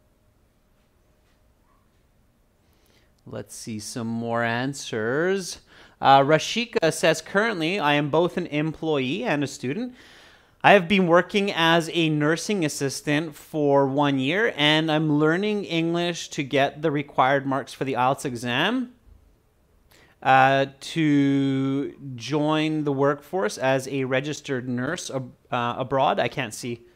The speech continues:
the rest of that, Rashika, but that's a very good answer. Okay, it's nice and clean and accurate.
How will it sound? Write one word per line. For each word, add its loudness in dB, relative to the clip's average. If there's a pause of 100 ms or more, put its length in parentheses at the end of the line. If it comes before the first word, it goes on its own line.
the -12
rest -2
of -8
that, 4
Rashika, -4
but -4
that's -2
a -8
very -2
good 0
answer. -2
Okay, -10
it's -8
nice -6
and -8
clean -8 (480)
and -14
accurate. 0